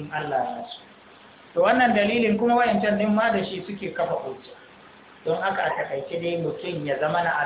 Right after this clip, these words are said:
lokacin da yake rantsuwar yana gama ta sai ce, "Insha Allah." Lokacin da ka ce, "Zan yi abu kaza," to kar ka yi shiru ka ce, "Insha Allah." "Ba zan je ba," kar ka yi shiru ka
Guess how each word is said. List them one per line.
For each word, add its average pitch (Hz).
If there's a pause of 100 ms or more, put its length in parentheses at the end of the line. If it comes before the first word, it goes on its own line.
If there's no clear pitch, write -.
lokacin 185
da 147
yake 160 (340)
rantsuwar 226
yana 196
gama 240
ta 196
sai 196
ce, 165 (100)
"Insha 170
Allah." 151 (1200)
Lokacin 233
da 208
ka 214
ce, 196
"Zan 240
yi 226
abu 202
kaza," 180 (140)
to 185
kar 240
ka 214
yi 196
shiru 202 (160)
ka 175
ce, 202
"Insha 180
Allah." 139 (500)
"Ba 190
zan 247
je 202
ba," 196
kar 220
ka 180
yi 170
shiru 175 (260)
ka 170